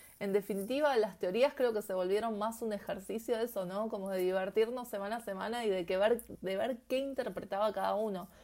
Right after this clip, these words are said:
Y a mí me parece que cuando una serie, em, fomenta tanto, eh, está tan abierta a la interpretación, es como que creo que habla bastante bien, que es bastante rica. Eh, ni que hablar de que hay todo un universo ya atrás que tiene más de diez años.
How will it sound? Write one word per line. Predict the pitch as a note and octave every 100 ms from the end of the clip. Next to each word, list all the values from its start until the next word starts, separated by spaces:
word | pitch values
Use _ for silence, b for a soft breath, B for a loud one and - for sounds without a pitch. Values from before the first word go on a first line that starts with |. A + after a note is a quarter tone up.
| B B B
Y | G3
a |
mí | G3+ B3
me |
parece | A3 G#3 G#3+
que | G3 F#3
cuando | F3 F#3
una | G#3 A3
serie, | G#3+ G#3 F#3 F3 F3+ - _
em, | F#3+ F3+ F3 E3+ E3+ E3 - _ _ _ -
fomenta | - F#3+ G#3 A3+ A3+
tanto, | G#3 G3 F#3+ F3+ E3 - _ - -
eh, | -
está | F#3 F3 F#3
tan | G#3+ G#3+
abierta | G#3 G3 F3
a | F3+
la |
interpretación, | E3+ E3 F3+ F3 E3+ F#3 G3+ A3 -
es | -
como | - -
que | - - _
creo | - F3+ F#3+
que |
habla | F#3+ F#3+ F3+
bastante | D#3 - E3+ E3
bien, | F3 -
que | -
es | E3+
bastante | F3 - F3+ F3 F#3+ -
rica. | - E3 E3 - - - B B B B
Eh, | - - - -
ni | - F#3
que | F#3
hablar | E3+ E3+ G#3
de | F3+
que |
hay | E3+
todo | F3
un | F3 F3
universo | E3 E3 E3+ F#3+ F3+
ya | F3+ D#3+ -
atrás | E3 E3 F3+ F#3
que | F3+
tiene | D#3+ E3 E3
más | E3 E3+
de |
diez | E3 E3 -
años. | E3+ D3+ - -